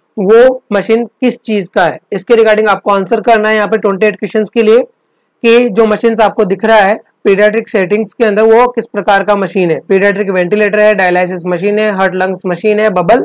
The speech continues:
सीपीएफ है। तो आपको यहाँ पर options करना है, ठीक है। देखो, image based question से बिल्कुल ये जितने भी images है pediatric setting या जो भी hospital से वहाँ पर अवेलेबल होती है,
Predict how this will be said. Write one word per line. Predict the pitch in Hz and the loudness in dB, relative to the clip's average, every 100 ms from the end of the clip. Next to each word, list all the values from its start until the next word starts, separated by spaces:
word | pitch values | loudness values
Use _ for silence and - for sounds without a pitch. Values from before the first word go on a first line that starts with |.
| - _ _ _ _ | -6 _ _ _ _
सीपीएफ | 240 180 165 139 | -4 0 -2 -2
है। | 143 | -12
तो | 131 _ _ 214 | -12 _ _ -2
आपको | 185 185 | -2 0
यहाँ | 214 202 | -2 0
पर | 180 262 233 _ _ - | 0 0 -2 _ _ -2
options | 202 180 240 285 - _ _ _ _ _ _ | -2 0 0 0 -4 _ _ _ _ _ _
करना | - 214 175 156 | 0 0 0 -4
है, | 127 _ _ _ _ _ _ _ _ _ | -8 _ _ _ _ _ _ _ _ _
ठीक | 226 208 | -4 -2
है। | |
देखो, | 175 214 262 254 | -2 2 2 2
image | 202 220 233 | 2 4 4
based | 220 247 - | 4 0 0
question | 233 - 240 | -4 2 2
से | 233 240 247 - | 4 4 4 2
बिल्कुल | 190 190 240 | -2 2 2
ये | 220 196 226 | 2 2 2
जितने | 226 226 226 | 2 2 2
भी | |
images | 220 208 202 214 190 | 2 0 2 2 2
है | |
pediatric | 214 202 196 202 214 - | 0 0 2 0 -2 -2
setting | 196 190 208 | -4 0 0
या | 202 | 0
जो | 208 | 0
भी | 185 226 | 0 2
hospital | 233 190 - 202 202 | 2 0 0 0 0
से | 208 | 0
वहाँ | 196 | -2
पर | 180 214 | 0 0
अवेलेबल | 185 190 202 214 | 2 0 2 0
होती | 190 180 | 0 0
है, | 208 | -2